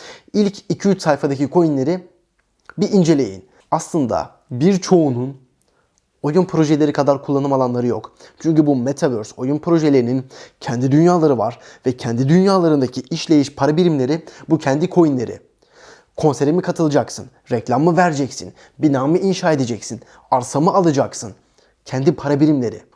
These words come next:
Kullanım alanları çoğu kişinin düşündüğünden daha fazla. Bu yüzden oyun ve Metaverse dedik. Sonra kripto türevleri dedik. Türev varlıklar, finansal türevler dünyada devasa. Ve şimdiden blockchain'de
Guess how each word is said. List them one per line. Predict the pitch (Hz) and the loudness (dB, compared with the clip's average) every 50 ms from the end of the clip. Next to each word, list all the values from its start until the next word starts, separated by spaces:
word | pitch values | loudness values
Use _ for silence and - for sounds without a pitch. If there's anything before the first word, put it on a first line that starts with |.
| _ _ | _ _
Kullanım | - 120 123 127 156 175 | -6 -2 0 2 2 2
alanları | 180 190 185 180 180 165 135 117 | 2 2 0 0 0 0 0 -2
çoğu | - - 147 156 156 | -2 0 0 0 -2
kişinin | - - 160 147 131 | -2 -6 -4 -4 -4
düşündüğünden | 120 113 - 147 143 143 139 131 113 98 95 | -4 -4 -4 -2 -2 0 0 -2 -2 -2 -2
daha | 98 117 123 | -4 -4 -2
fazla. | - 113 110 104 - - - - _ _ _ - | -2 -4 -4 -4 -6 -12 -14 -14 _ _ _ -2
Bu | 143 170 202 | 0 2 2
yüzden | 190 196 160 127 151 147 170 165 - - - - _ _ _ _ - | 2 2 0 0 0 -2 -2 -4 -10 -18 -20 -20 _ _ _ _ 0
oyun | - 151 165 175 165 | 2 2 2 2 0
ve | 151 | 0
Metaverse | 147 160 151 - 147 127 165 165 - - | 0 -2 -2 -2 -2 0 0 0 0 0
dedik. | 151 123 104 90 - - - _ _ - - | 0 0 -2 -4 -12 -14 -20 _ _ -20 -20
Sonra | - - 170 170 160 131 104 - - - _ _ _ _ _ _ _ _ _ _ - | -8 -2 0 0 2 0 -2 -4 -6 -14 _ _ _ _ _ _ _ _ _ _ -10
kripto | - - 180 180 185 - 151 147 151 151 - _ _ _ _ _ _ _ _ _ | -4 -2 -2 -2 0 0 0 0 0 -2 -8 _ _ _ _ _ _ _ _ _
türevleri | - - 143 135 127 123 123 123 120 107 | -2 2 2 2 2 2 0 -2 -2 -4
dedik. | 107 101 98 98 - - - _ _ - | -6 -8 -10 -10 -14 -18 -20 _ _ -14
Türev | - - 139 156 180 180 170 | -4 0 2 2 2 2 2
varlıklar, | 180 175 156 135 131 - - 98 104 113 - | 2 0 0 -2 -4 -6 -8 -10 -10 -10 -12
finansal | - 139 131 123 123 120 - 143 151 151 | -10 -8 -6 -6 -6 -6 -4 -4 -4 -4
türevler | 151 147 170 151 123 113 104 101 110 113 | -2 0 0 2 2 0 -2 -6 -6 -4
dünyada | 131 143 151 156 156 151 143 113 110 101 | -4 -2 -2 0 0 0 -2 -2 -4 -6
devasa. | 113 127 135 135 135 123 113 - - - 98 78 - - _ _ _ _ - | -6 -2 0 2 2 2 0 -4 -8 -10 -10 -10 -10 -14 _ _ _ _ -8
Ve | 131 120 | -8 -6
şimdiden | - - 196 208 226 226 165 139 123 143 147 139 127 | -4 -2 -2 -2 0 0 0 0 -2 -2 -2 -4 -2
blockchain'de | 127 127 127 135 - - - - 208 196 175 151 135 127 131 139 143 | 0 2 2 2 2 0 -4 -4 -2 0 0 0 0 0 -2 -2 -4